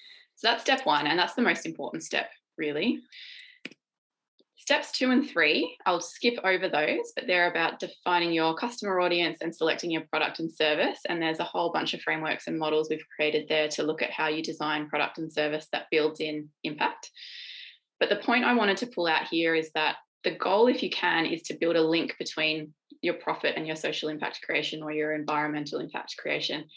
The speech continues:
create synergies across the model. But there are two ways you can do it in a for-purpose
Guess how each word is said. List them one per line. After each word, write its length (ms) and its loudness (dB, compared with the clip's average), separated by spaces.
create 320 0
synergies 360 0
across 320 -4
the 80 -6
model. 400 -2
But 160 0
there 160 6
are 120 6
two 220 2
ways 240 4
you 120 -4
can 160 -4
do 220 4
it 100 0
in 100 -2
a 80 -8
for-purpose 580 -2